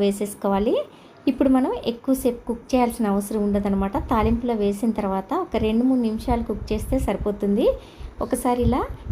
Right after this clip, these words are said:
ఈ తాలింపు అంతా కూడా ఈ పొట్లకాయ ముక్కలకు పట్టేలాగా బాగా కలుపుకోవాలి. మనం ఉడికించుకునేటప్పుడు already సాల్ట్ వేసాం కాబట్టి ఇప్పుడు చెక్ చేసుకుని సాల్ట్ వేసుకోవాలి. దానికంటే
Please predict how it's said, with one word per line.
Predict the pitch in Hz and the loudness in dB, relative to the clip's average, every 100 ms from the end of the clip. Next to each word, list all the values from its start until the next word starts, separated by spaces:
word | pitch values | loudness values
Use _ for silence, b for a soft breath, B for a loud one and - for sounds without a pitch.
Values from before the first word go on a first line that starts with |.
| - 226 | 0 0
ఈ | - 220 | 2 0
తాలింపు | 208 220 226 208 | 2 0 0 -2
అంతా | 220 226 254 240 | -2 -2 -2 -2
కూడా | 240 415 - - - - | -2 -4 -6 -16 -10 -8
ఈ | 208 | -4
పొట్లకాయ | 208 233 247 240 | -2 0 2 2
ముక్కలకు | 233 208 202 214 | 0 -2 -4 -4
పట్టేలాగా | 214 240 226 208 311 220 | -4 0 0 0 -2 0
బాగా | 202 202 254 269 | 2 2 0 0
కలుపుకోవాలి. | 202 202 - 208 196 226 494 - B B B 254 | -2 -2 -2 0 2 2 2 0 B B B 2
మనం | 254 349 539 - - - - 240 | 2 2 -2 -12 -18 -20 -4 0
ఉడికించుకునేటప్పుడు | 269 311 277 - 254 233 226 277 240 | 0 0 -2 0 0 0 0 0 0
already | 226 240 320 | 2 -2 -2
సాల్ట్ | 254 214 214 220 | -2 -2 -2 0
వేసాం | 202 202 220 208 208 | 0 0 -2 -2 -2
కాబట్టి | 196 196 320 427 - - | 0 0 0 0 -2 -6
ఇప్పుడు | - 202 | -6 -4
చెక్ | 214 - - | -4 -2 -4
చేసుకుని | 226 - 247 247 | -2 0 -2 0
సాల్ట్ | 208 202 202 | 0 0 0
వేసుకోవాలి. | 196 - 202 202 320 226 | -2 0 0 2 2 2
దానికంటే | 233 262 262 | 2 2 -2